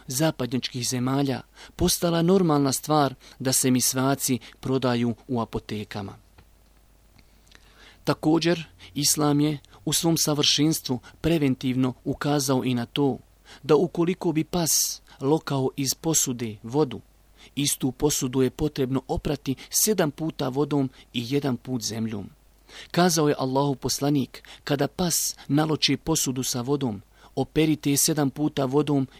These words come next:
i jedan put sa zemljom." Dugo godina su se mnogi nemuslimani ismijavali ovom postupku, a muslimani su ga prakticirali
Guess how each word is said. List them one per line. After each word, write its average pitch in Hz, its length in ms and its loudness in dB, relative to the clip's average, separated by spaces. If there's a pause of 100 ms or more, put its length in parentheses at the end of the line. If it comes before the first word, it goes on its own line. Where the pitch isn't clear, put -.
(100)
i 117 160 -2
jedan 131 280 0
put 123 300 -6
sa 117 200 -2
zemljom." 107 460 -4 (720)
Dugo 175 280 4
godina 165 440 4
su 143 140 -2
se 160 160 2
mnogi 156 500 2
nemuslimani 143 840 2 (200)
ismijavali 185 840 2
ovom 147 240 0
postupku, 131 600 -4 (320)
a 117 100 -2
muslimani 127 600 0
su 139 160 -2
ga 127 100 -4
prakticirali 131 800 -4